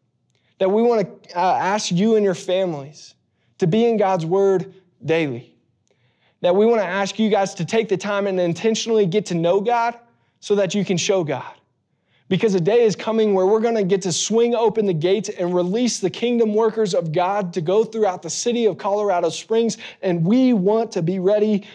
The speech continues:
for that. That right now we have an opportunity not to prepare for right now, but to prepare for what is coming. And so listen, I know you have the time. All I'm asking is that you just make the rhythms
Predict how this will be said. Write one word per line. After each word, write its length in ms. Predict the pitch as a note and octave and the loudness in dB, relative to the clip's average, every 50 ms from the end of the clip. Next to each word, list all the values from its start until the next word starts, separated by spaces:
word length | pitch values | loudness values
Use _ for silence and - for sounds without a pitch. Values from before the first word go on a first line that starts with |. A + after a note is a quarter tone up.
| - _ | -20 _
for 160 | - - F3+ | -6 -4 -2
that. 460 | E3 F3+ F#3 F3+ E3 D#3 - - - - _ _ _ _ _ _ _ _ _ _ _ _ _ _ _ - | 0 0 0 0 -2 -4 -8 -14 -20 -20 _ _ _ _ _ _ _ _ _ _ _ _ _ _ _ -4
That 180 | F#3 F#3+ G3 | -4 -2 0
right 220 | G#3 G#3+ A3 A3+ A#3 | 0 0 0 0 0
now 240 | A3+ G#3+ G#3+ G#3 F#3 | 0 0 0 0 2
we 240 | F#3 G#3+ B3 B3 A3+ | 2 2 2 2 2
have 260 | G#3+ A#3 A3 G#3+ G#3 | 0 0 -2 0 0
an 140 | A#3 A3 G#3 | 0 -2 -2
opportunity 680 | F3+ G3 G3 G3 F#3 - - A3 A3 G#3+ G#3+ G3+ G#3+ | -2 -2 -2 -2 -2 -2 -2 0 0 2 2 2 2
not 280 | G3 F#3 G3 A3 A#3 - | 0 0 0 -2 -4 -6
to 80 | - G#3 | -6 -4
prepare 520 | F3 G3 F3 F3 F3+ G#3 A3 G#3+ G#3 G#3 - - - - | -4 -4 -4 -2 -2 0 0 0 0 -2 -6 -14 -10 -4
for 140 | - G#3 G3 | 0 2 2
right 220 | F#3+ G3 G3 G3+ | 2 2 2 0
now, 220 | G3 F#3+ G#3 A3 G#3+ | 0 0 0 0 0
but 280 | F#3 G3+ G3 F#3+ G3+ F3+ | 0 0 -2 -2 -4 -6
to 100 | - F3 | -6 -6
prepare 480 | D#3 F3+ F3+ E3 - G3+ G#3+ A3+ A3+ G#3+ | -4 -2 -2 -2 0 0 0 0 0 0
for 120 | - G3+ | 0 -2
what 340 | F3+ F3+ G#3 A#3 A#3 A3 F#3+ | -2 0 0 0 0 -2 -2
is 140 | F#3+ E3 - | -4 -6 -6
coming. 540 | - - G#3+ G#3 G#3+ G#3 F3 D#3+ D3 D3 - _ _ _ _ _ _ _ _ _ _ _ _ _ _ _ - | -8 -8 -8 -6 -6 -6 -6 -8 -10 -16 -20 _ _ _ _ _ _ _ _ _ _ _ _ _ _ _ -8
And 80 | F3+ | -4
so 120 | E3 A3 G#3 | 0 0 2
listen, 340 | G#3 A3+ A#3 A3+ - G#3+ G3+ | 2 2 0 0 -2 -4 -2
I 120 | F#3 A3 | -2 0
know 200 | A3+ G#3+ A#3 A#3 | 0 2 2 2
you 160 | A#3 G#3 G#3+ | 2 2 2
have 180 | G#3+ G3 F3+ E3+ | 0 0 -2 -4
the 80 | D#3+ | -6
time. 320 | D3+ - E3+ D3 C3+ B2+ - _ _ _ _ _ _ _ _ _ _ _ _ _ _ _ _ - - _ - | -8 -6 -8 -8 -8 -10 -18 _ _ _ _ _ _ _ _ _ _ _ _ _ _ _ _ -20 -20 _ -6
All 180 | - F#3+ G#3 | -2 0 0
I'm 140 | G#3+ G#3 G#3 | 0 0 -2
asking 400 | G3 F#3+ G3 G3+ G3 G3+ F#3+ F#3 | -2 -2 -4 -6 -6 -4 -4 -4
is 100 | F#3 E3+ | -2 -2
that 220 | E3+ F3 E3 E3 - | -2 -2 -2 -2 -4
you 80 | F3+ | -6
just 240 | D3+ D#3 F3+ E3 - | -4 -4 -4 -4 -4
make 260 | E3 F3 G3+ G3 - | -2 -2 -2 -2 -2
the 80 | - F#3+ | -4 -2
rhythms 480 | E3+ F#3 F#3 E3+ F3 E3 D#3+ D3+ - | -2 0 -2 0 -2 -2 -4 -6 -8